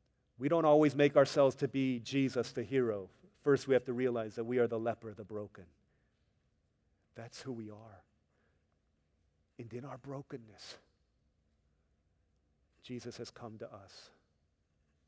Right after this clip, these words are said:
because he loves you more than anyone else could ever love you. Well, how much does he love? What did it cost Jesus? I mean, he, he touched him, yeah, but,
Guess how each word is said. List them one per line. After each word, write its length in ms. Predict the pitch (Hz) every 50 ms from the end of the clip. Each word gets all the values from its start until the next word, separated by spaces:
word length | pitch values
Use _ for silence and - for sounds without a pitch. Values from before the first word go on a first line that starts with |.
| _ _ _ _ _ _ _ _ _ _ _ _
because 280 | _ 120 - - 127 -
he 100 | - 139
loves 480 | 127 123 127 127 127 135 123 107 110 120
you 320 | 131 131 123 123 127 117 _ _ _ _ _ _ _ _ _ _ _ _ _ 104 110
more 720 | 117 131 135 131 131 131 131 131 131 131 131 127 131 123 107 _ _ _ _ _ _ _ _ _ _ _ _ _ _ _ _ _ _ 98
than 160 | 110 113 107
anyone 380 | 107 107 113 120 120 120 120 120
else 200 | 113 113 - -
could 160 | - 123 113
ever 200 | 113 110 123 113
love 240 | 95 90 87 - -
you. 120 | 90 87 87 87 _ _ _ _ _ _ _ _ _ _ _ _ _ _ _ _ _ _ _ _ _ _ _ _ _ _ _ _ _ _ _ _ _ _ _ _
Well, 120 | - 180
how 140 | - 180 226
much 220 | 226 233 220 - -
does 140 | 214 196
he 80 | 180 190
love? 320 | 185 185 196 180 139 110 - _ _ _ _ _ _ _ _ _ _ _ _ _
What 180 | 165 214 233 240
did 100 | 262 247
it 100 | 247 -
cost 300 | - - - - - -
Jesus? 340 | 175 165 135 110 113 113
I 80 | 180 214
mean, 400 | 233 233 226 226 220 226 208 202
he, 200 | 151 247 175 - - - _
he 120 | - 233
touched 380 | - - 262 247 247 - - -
him, 100 | 220 214
yeah, 240 | 226 247 247 247 226
but, 240 | 160 185 185 -